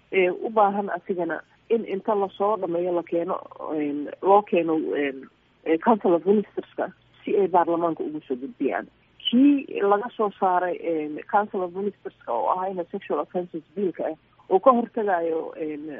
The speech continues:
gabdhaha la kufsanayo iyo dhibaatooyinka kaleeto badan ee loo geysanayo, in asigana oo hadda uu baarlamaanka u yaalo, in baarlamaanka maaragta uu discuss gareeyo oo asigana sharci laga dhigo.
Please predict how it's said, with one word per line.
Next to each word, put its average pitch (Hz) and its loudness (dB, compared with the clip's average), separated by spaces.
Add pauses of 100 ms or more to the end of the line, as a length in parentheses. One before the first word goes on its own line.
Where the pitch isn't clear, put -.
(340)
gabdhaha 196 -2
la 175 -6
kufsanayo 185 -2
iyo 165 -2
dhibaatooyinka 175 -2
kaleeto 165 -6
badan 170 -4 (360)
ee 165 -4
loo 175 4
geysanayo, 165 0 (280)
in 262 2
asigana 196 -2
oo 180 4
hadda 180 -2
uu 170 0
baarlamaanka 170 0
u 156 -2
yaalo, 175 0
in 202 -6
baarlamaanka 175 -4
maaragta 165 -6
uu 330 -6
discuss - -20
gareeyo 185 -2
oo - -2
asigana 165 -2
sharci 135 -2
laga 131 -2
dhigo. 117 -4